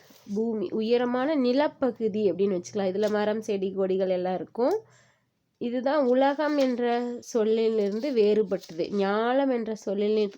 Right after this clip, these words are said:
சொல்லோட பொருந்தாத சொல் எது அப்படின்னா, இந்த மலை அப்படின்னு, அஹ், இருக்கக்கூடியது தான். இதனுடைய விடை ஈயில் இருக்கக்கூடிய மலை. சரி, அதுக்கு அடுத்ததாக வினா எண் இரண்டு.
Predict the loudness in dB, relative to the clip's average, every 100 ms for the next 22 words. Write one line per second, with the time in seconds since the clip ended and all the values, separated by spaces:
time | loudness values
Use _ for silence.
0 | -16 -10 -4 -2 0 0 -2 -2 0 0
1 | 0 0 0 0 -4 -4 0 0 -2 -2
2 | 0 0 0 -4 -4 -4 -6 _ _ _
3 | _ _ -8 -4 -2 0 2 2 0 -4
4 | -6 -6 -6 -10 -12 -8 -6 -4 -6 -8
5 | -10 -6 -4 -4 -6 -6 -4 -6 -10 _
6 | _ _ _ _ _ -10 -4 -2 0 0
7 | 0 2 2 0 -4 _ -8 -6 -4 -4
8 | -2 -4 -4 -8 -6 -4 -2 -2 -4 -8
9 | _ -10 -6 -4 -4 -6 -6 -12 _ _
10 | _ _ _ _ _ -12 -8 -4 -4 -6
11 | -8 -8 -6 -6 -6 -4 -4 -4 -4 -6
12 | -2 -2 0 2 2 2 -2 -8 -14 -6
13 | -4 -2 -2 0 2 0